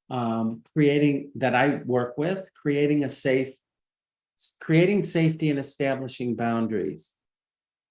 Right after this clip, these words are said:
Identifying and being with the parts of you that are trying to protect you.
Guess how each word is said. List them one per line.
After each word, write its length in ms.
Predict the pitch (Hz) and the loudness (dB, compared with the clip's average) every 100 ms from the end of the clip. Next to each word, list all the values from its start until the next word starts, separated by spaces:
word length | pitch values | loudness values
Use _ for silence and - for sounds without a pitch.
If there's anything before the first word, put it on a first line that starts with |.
| _ _ _ _ _ _ _ _ _ | _ _ _ _ _ _ _ _ _
Identifying 1040 | 143 - 165 190 190 190 160 170 170 160 | -2 2 4 4 2 -2 -2 0 4 4
and 160 | 139 131 | 2 2
being 300 | 160 165 160 | 4 6 4
with 160 | 143 | 2
the 80 | - | -4
parts 560 | - - 151 151 156 - | -12 -10 -2 -2 -2 -2
of 160 | 127 | -4
you 260 | 127 135 135 | -4 -4 -4
that 160 | 127 113 | -4 -4
are 140 | 110 | -6
trying 420 | - 123 127 127 | -6 -4 -2 -2
to 140 | - 120 | -6 -8
protect 640 | 120 107 - 110 78 - | -8 -10 -8 -8 -8 -10
you. 300 | 101 87 80 | -8 -8 -10